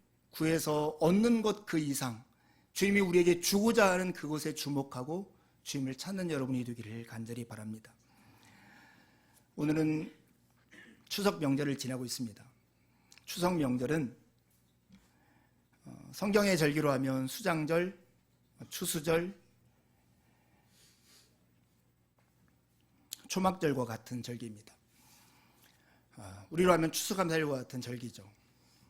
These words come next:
왜 초막절이라고 지었나? 이 절기 이름이 초막절인 이유는,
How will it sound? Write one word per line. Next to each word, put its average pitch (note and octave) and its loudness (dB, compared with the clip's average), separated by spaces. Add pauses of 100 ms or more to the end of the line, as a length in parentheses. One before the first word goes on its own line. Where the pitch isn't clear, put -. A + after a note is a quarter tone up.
(360)
왜 D3 4
초막절이라고 G3 2
지었나? C3 -2 (640)
이 F3 0
절기 E3+ 4
이름이 E3+ 4
초막절인 F#3+ 0
이유는, C3+ -2